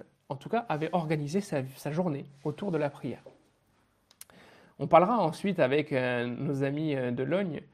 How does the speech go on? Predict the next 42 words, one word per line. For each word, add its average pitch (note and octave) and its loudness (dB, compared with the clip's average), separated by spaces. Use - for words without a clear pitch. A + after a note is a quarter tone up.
de C3 -2
justement F3 -2
la D3+ 0
réalité C#3 -2
pratique F#3 -4
de E3 -2
la C#3+ 0
prière, F#3 -2
comment D#3+ -4
nous, F#3+ 2
dans F3 -2
nos D3+ -2
vies, D#3 -6
concrètement, F3+ -4
peut-on, F3+ -2
euh, C3+ -4
nous C#3 -4
mettre D3+ -4
à C#3+ -4
part D3 -6
pour D3 -8
prier C3 -8
Dieu ? - -16
Qu'est-ce E3+ 0
qu'on, D#3+ -4
comment G3+ 0
on G#3 0
peut E3+ -6
faire F#3+ -4
pour, F3 0
euh, C#3+ 0
prier C#3+ -6
Dieu, D3 -2
pour C#3+ -4
mettre F3 0
du D3+ -6
temps D#3+ -6
à C#3 -4
part E3+ -2
pour D3 -6
prier C#3+ -4
Dieu ? B2+ -10